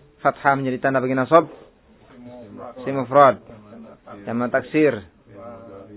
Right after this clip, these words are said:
fi'il mudhari' apabila dimasuki oleh penasab dan akhirnya tidak bersambung dengan sesuatu pun. Kemudian tanda berikutnya dari nasab setelah fathah apa?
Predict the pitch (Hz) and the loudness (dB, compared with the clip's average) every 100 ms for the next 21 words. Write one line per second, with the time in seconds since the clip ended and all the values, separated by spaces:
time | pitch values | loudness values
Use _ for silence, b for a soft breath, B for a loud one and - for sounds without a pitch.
0 | 104 - - 104 104 - - 117 127 135 | -20 -20 -20 -20 -20 -20 -20 -12 -8 -6
1 | 135 139 139 170 208 - - - - - | 2 4 6 6 4 -14 -20 -20 -20 -20
2 | - - 123 123 123 135 147 135 120 123 | -20 -8 -8 -6 -4 -4 -2 -6 -8 -4
3 | 160 151 170 147 _ _ - 127 131 120 | 2 2 2 -2 _ _ -12 -6 -4 -4
4 | 120 101 123 147 147 147 151 156 143 139 | -6 -6 -8 -6 -6 -4 -4 -2 0 -2
5 | 127 143 151 143 170 165 _ 117 - - | -2 -2 0 0 -2 -4 _ -20 -20 -20
6 | - 123 110 120 110 110 123 107 92 _ | -12 -12 -6 -6 -6 -6 -4 -4 -8 _
7 | _ _ 143 131 160 147 120 131 135 131 | _ _ -10 0 2 2 0 -2 -2 -4
8 | 131 160 175 123 101 117 117 120 127 120 | -4 -4 -4 -6 -6 -4 -2 -2 -6 -4
9 | 147 139 139 143 139 151 151 | -6 -4 -4 -4 0 2 2